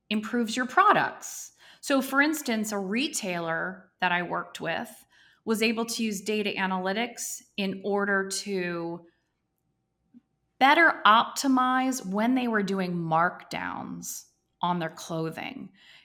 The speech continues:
And it turns out they were marking down their clothing too soon. And they found out if they could just wait another week in certain cases,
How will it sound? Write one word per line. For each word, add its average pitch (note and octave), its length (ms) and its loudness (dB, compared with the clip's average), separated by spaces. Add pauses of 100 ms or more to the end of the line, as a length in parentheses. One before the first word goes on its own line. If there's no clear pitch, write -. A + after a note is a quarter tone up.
And A3+ 120 6
it A#3 120 0
turns D#4 420 2
out A#3+ 220 6
they G#3 120 2
were G3+ 160 4
marking B3+ 520 6
down G3 300 2
their F3+ 100 0
clothing F3+ 520 -4
too F3+ 200 -8
soon. - 500 -10 (1080)
And A3+ 160 6
they A3 80 2
found A3+ 420 4
out G#3 180 6
if G3+ 160 -4
they A3 160 4
could A3+ 220 -4
just G#3 380 0
wait G3+ 280 0
another F#3+ 340 0
week G3 480 -4 (480)
in F3+ 280 -4
certain F#3+ 500 0
cases, - 840 -6